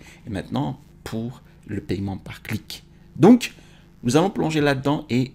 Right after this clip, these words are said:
voyons comment j'utilise Adtomic. D'accord ? Donc ici, la première chose à faire pour tirer le meilleur parti du logiciel Adtomic est de vous connecter, de connecter vos paramètres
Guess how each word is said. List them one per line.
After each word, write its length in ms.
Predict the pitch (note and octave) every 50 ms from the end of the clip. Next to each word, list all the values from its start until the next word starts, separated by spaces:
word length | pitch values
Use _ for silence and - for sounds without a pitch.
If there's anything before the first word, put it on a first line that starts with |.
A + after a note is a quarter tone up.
| -
voyons 360 | - F#2+ G2 G2 G2+ G#2 A#2 B2+ -
comment 360 | - G2+ G2 G2 G2+ A2+ - -
j'utilise 600 | - - F2 - - E2+ F2+ F2+ G2 G2+ - - -
Adtomic. 640 | - G#2+ - - - - - - - - - - - - -
D'accord ? 360 | - - - C#3+ D3+ D#3+ - - - - - - - - - - - - - - - - - - -
Donc 320 | A#3 C4+ B3 - - - -
ici, 440 | - B2+ - - - - - A2 C#3+
la 160 | D#3+ A#2+ G2
première 540 | - - - - - D3 C#3+ C3+ B2 - -
chose 300 | - - C#3 C#3 C3+ C3+
à 100 | - G2
faire 300 | F#2 - - B2 B2 B2 -
pour 200 | - A2+ - -
tirer 440 | - - - C3+ A2+ G#2+ F#2 E2+ - -
le 160 | G2+ F#2 F#2+
meilleur 300 | G2 G#2+ B2 C#3+ D#3+ D#3+
parti 400 | - - A2 - - - - C#3+
du 120 | B2 A2+ G#2+
logiciel 500 | G#2+ G2+ - G2 G2+ - - G2+ F2+ - -
Adtomic 580 | A2+ - - - F2 E2+ G#2+ C#3 - - - - - - - - -
est 260 | A#2+ C3 C3 B2+ - - - - - -
de 120 | G#2+ C3
vous 200 | A#2+ G2+ G#2 G#2+
connecter, 680 | - - C#3 C#3+ D3 C3+ C3 - - - D3 F3 - - -
de 160 | - - F2+
connecter 600 | - - - F#2+ F#2+ F2+ - - - C#3 F3 F#3
vos 220 | D#3+ C3+ A#2 A2+
paramètres 500 | A2+ - A2+ A2+ G#2 G2+ G2+ - - -